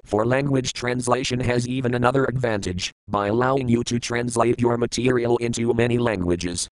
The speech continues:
it can help your business or organization reach a wider audience.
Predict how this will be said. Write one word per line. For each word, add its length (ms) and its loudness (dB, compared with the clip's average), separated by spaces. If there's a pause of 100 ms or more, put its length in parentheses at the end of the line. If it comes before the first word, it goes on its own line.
it 240 0
can 180 0
help 300 -2
your 180 2
business 440 -2
or 200 4
organization 800 0
reach 280 0
a 60 0
wider 480 2
audience. 560 0